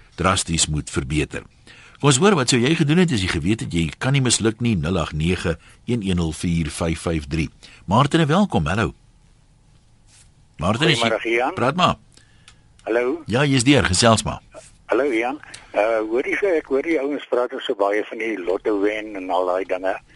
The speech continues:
Speaker 2: Mense wat selfmoord pleeg, ensovoorts, ensovoorts. Maar weet jy wat? Die dag as ek die lotto wen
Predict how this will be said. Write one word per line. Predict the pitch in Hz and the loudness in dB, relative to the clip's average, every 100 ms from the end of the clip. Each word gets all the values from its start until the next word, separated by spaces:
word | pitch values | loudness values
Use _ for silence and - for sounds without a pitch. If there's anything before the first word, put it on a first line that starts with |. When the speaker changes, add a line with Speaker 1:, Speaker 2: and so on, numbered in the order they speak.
| - - | -20 -20
Speaker 2:
Mense | - 107 120 110 | -10 -8 -4 -2
wat | 101 - | -2 -2
selfmoord | 101 101 - 113 110 - | 0 0 -2 -6 -6 -4
pleeg, | 117 113 107 - 110 | -2 -2 -4 -8 -8
ensovoorts, | - - 117 101 | -8 -4 -2 -2
ensovoorts. | 107 90 - - 78 - - - - - | -6 -8 -6 -2 -2 -6 -18 -20 -20 -10
Maar | - 104 | -2 0
weet | 110 165 | 0 -2
jy | 175 | 0
wat? | 110 80 - - _ - | 0 -4 -8 -20 _ -12
Die | 110 | -2
dag | 123 139 151 | -2 0 -4
as | - | -4
ek | 123 123 | -6 -4
die | 123 | -6
lotto | 98 101 104 85 | -4 -2 -2 -2
wen | 80 | -4